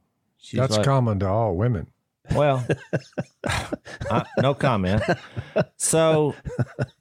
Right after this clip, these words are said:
Speaker 1: she becomes real emotional, and she says, Missy's like, "What's going on?" And she said, "Well, you know," which I wasn't up on the situation, but her son and his wife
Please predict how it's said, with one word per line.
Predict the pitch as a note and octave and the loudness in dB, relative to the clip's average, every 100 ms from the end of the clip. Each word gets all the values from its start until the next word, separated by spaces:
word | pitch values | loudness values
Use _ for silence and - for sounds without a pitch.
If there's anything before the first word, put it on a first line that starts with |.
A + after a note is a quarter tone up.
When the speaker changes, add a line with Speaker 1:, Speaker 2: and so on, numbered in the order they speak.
| B2+ | -4
Speaker 1:
she | - | -2
becomes | D#3 D#3+ G#3+ G3 D#3+ | 0 0 0 2 2
real | G#3 F#3 | 2 2
emotional, | D3 F3 E3 - G#2+ C3 - | 2 2 2 0 2 0 -2
and | F3+ B2 | 0 0
she | - D3+ | 2 0
says, | C3+ C#3+ B2+ G#2+ - - - - - _ _ - | 2 2 2 2 -2 -8 -10 -12 -14 _ _ -2
Missy's | D#3 - B2 | 0 0 0
like, | B2 | 0
"What's | A2 C3+ | 0 -2
going | D3 B2+ | 0 0
on?" | C3 B2 - _ _ _ _ _ _ _ _ _ _ _ | 2 0 -4 _ _ _ _ _ _ _ _ _ _ _
And | C3 B2 | 0 2
she | - C#3 | 2 0
said, | C3 | 2
"Well, | A#2 | 2
you | B2 C#3 | 4 4
know," | D#3+ G3+ F3 C3+ A2 | 4 4 4 2 2
which | B2 A2 | 0 2
I | C3 | 2
wasn't | F#3 D#3+ A#2+ A2+ | 4 2 2 0
up | - A#2 A#2+ | 0 0 2
on | A2 | 0
the | F#2 | 0
situation, | - A2 - G2 C3+ D3 G#2 F#2+ - _ _ _ - - - | 0 -2 0 0 0 0 -2 -4 -6 _ _ _ -20 -14 -2
but | A#2 A2 - | 0 0 -2
her | - D3 | -4 -4
son | - A3 G3 G#2+ A#2+ C3 _ _ _ - _ _ - | -2 0 2 2 0 -2 _ _ _ -20 _ _ -2
and | A#2+ A2 | 2 4
his | C3 A2 | 2 0
wife | C3 F3+ A2+ B2+ - | -2 0 -2 -4 -10